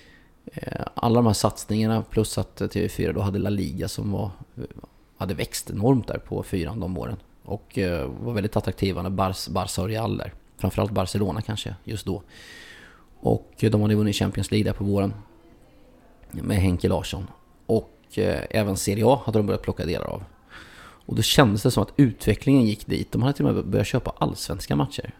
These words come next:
Vi vart av med en massa rättigheter. Och då ville jag vara där det hände, lite grann. Så kände jag.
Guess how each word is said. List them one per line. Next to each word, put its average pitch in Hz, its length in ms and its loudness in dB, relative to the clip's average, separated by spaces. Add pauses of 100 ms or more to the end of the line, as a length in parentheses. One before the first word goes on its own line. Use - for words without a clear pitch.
(360)
Vi 113 140 2
vart 123 240 2
av 131 380 4
med 123 180 -4
en 113 60 -4
massa - 240 -6
rättigheter. - 580 -10 (1040)
Och - 100 0
då 135 80 8
ville 127 340 8
jag 110 240 8
vara 101 300 4
där 95 120 2
det - 60 -2
hände, 110 440 2 (460)
lite - 240 -4
grann. - 120 -4 (340)
Så 120 220 2
kände 95 280 -2
jag. - 100 -8